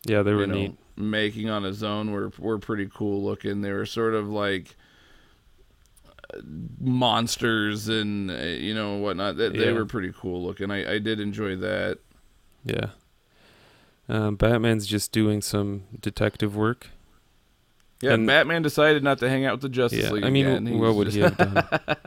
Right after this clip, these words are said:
Speaker 2: <laughs>
Speaker 1: He's just, he's doing his own thing. Now he's gonna quit soon. And they'll take Booster Gold. And yeah,
Speaker 2: Yeah.
Speaker 1: oh, and Cyborg rebooted himself with, uh, I guess,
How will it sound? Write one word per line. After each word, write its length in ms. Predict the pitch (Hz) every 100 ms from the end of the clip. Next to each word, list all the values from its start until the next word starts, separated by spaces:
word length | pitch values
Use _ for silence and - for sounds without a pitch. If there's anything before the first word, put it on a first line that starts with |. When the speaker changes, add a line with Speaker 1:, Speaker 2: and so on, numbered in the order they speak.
| 135
Speaker 2:
<laughs> 120 | -
Speaker 1:
He's 340 | 131 120 123 110
just, 260 | 107 104 -
he's 200 | 117 107
doing 220 | 110 107
his 160 | 101
own 160 | 101 101
thing. 180 | 104 101
Now 80 | 107
he's 140 | 113
gonna 160 | 104 101
quit 320 | - 101 -
soon. 380 | - 101 101 98 _ _ _ - - - - - -
And 120 | 110
they'll 120 | 104
take 180 | 101 101
Booster 320 | 107 107 -
Gold. 400 | 98 101 101 98 - _ _ - - - _ - _ _ _ _ _ _ _ -
And 220 | 120 120
yeah, 260 | 127 180
Speaker 2:
Yeah. 100 | -
Speaker 1:
oh, 260 | 147 180 117
and 140 | 117
Cyborg 480 | 110 - 143 151 151
rebooted 420 | 131 139 127 139
himself 500 | 143 139 - 139 135
with, 300 | 117 117 - 117
uh, 360 | 113 107 104 90
I 40 |
guess, 340 | 113 120 -